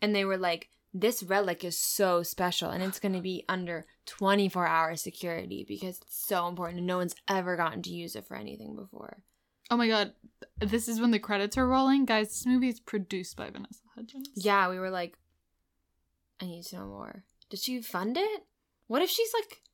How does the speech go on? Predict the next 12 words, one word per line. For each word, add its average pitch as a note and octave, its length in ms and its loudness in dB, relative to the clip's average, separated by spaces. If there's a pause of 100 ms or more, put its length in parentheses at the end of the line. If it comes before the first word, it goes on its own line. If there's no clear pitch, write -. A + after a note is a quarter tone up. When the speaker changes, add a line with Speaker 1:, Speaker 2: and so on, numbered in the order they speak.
(640)
Speaker 1:
paying F3+ 720 2
Speaker 2:
Oh A#3 60 2
my A#3 140 2
Speaker 1:
and G#3 160 6
Speaker 2:
God. G3+ 40 4
Speaker 1:
not F#3+ 260 6
being F#3+ 380 2
<laughs> - 80 -18
paid G#3+ 560 0 (240)
for - 180 -4
this? G#3 240 -2 (360)
Speaker 2:
This C4+ 260 4